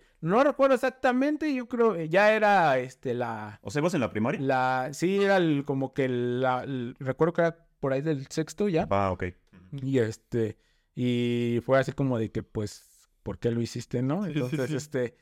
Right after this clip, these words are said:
Speaker 1: y le digo, "Oye, ¿qué pasó?". Porque recuerdo que aparte, ah, eh, era el set, este, eh, también había como que, en ese entonces era el cable, no
Speaker 3: Ujú.
Speaker 1: recuerdo
Speaker 2: El
Speaker 1: exactamente el
Speaker 2: cable
Speaker 1: nombre.
Speaker 2: Link.
Speaker 3: Sí, el Link.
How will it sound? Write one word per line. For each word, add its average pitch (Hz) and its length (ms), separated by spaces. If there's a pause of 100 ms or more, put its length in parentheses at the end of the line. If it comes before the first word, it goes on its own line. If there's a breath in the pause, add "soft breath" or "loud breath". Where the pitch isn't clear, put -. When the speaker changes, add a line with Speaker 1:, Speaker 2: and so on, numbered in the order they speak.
(300)
Speaker 1:
y 139 300
le 139 180
digo, 139 240
"Oye, 175 240
¿qué 196 120
pasó?". 190 520
Porque 190 240
recuerdo 208 400
que 185 80
aparte, 160 600
ah, 131 200
eh, 117 380 (220)
era 160 220
el 139 120
set, 151 320
este, 160 480 (160)
eh, 113 520
también 151 340
había 160 240
como 165 240
que, 127 220 (220 soft breath)
en 143 100
ese 160 120
entonces 175 400
era 175 240
el 139 160 (220)
cable, 175 540
no 156 120
Speaker 3:
Ujú. 165 100
Speaker 1:
recuerdo 170 220
Speaker 2:
El 160 40
Speaker 1:
exactamente 160 400
el 104 80
Speaker 2:
cable - 60
Speaker 1:
nombre. 156 200
Speaker 2:
Link. 190 80
Speaker 3:
Sí, - 80
el 143 140
Link. 139 200